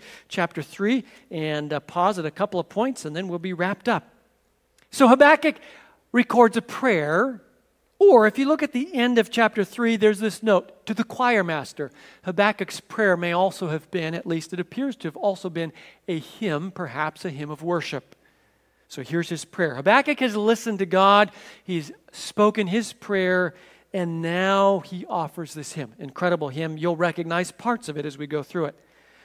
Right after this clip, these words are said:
"O Lord, I have heard," verse two, "the report of you and your work. O Lord, do I fear."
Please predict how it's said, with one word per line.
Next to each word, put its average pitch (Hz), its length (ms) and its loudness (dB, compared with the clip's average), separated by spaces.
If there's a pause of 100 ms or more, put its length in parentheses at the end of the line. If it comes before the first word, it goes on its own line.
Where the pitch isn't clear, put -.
(240)
"O 196 80 6
Lord, 202 480 6
I 175 160 2
have 269 160 8
heard," 208 560 4 (340)
verse 170 220 -4
two, 170 420 2 (260)
"the 160 80 -4
report 196 520 0
of 185 120 -6
you 151 280 -2 (200)
and 147 140 -6
your 180 100 4
work. 180 460 2
O 175 80 2
Lord, 175 440 4 (280)
do 156 140 -4
I 156 140 -4
fear." 156 560 -6